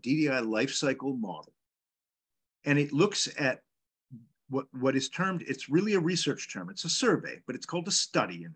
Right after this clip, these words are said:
in the research world. And you, you have an idea of data you wanna collect, of something you wanna study.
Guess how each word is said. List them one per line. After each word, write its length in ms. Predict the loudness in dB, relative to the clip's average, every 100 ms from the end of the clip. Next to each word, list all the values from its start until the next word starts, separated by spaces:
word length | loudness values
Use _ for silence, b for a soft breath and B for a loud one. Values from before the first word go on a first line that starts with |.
| -8
in 140 | -4 -4
the 120 | -2
research 400 | -2 -2 -6 -8
world. 280 | -12 -12 -14 _ _ _ _ _ _ _ -2
And 140 | 2
you, 160 | 2 0 -4
you 340 | -2 0 0 -4 _
have 200 | -4 0
an 60 | 2
idea 460 | 2 4 6 6
of 220 | 4 -4
data 220 | 0 2 4
you 140 | 4
wanna 200 | 2 0
collect, 360 | -2 -2 -2 -6
of 80 |
something 280 | -2 -2 2
you 120 | 2
wanna 180 | 4 4
study. 440 | 0 0 -2 -2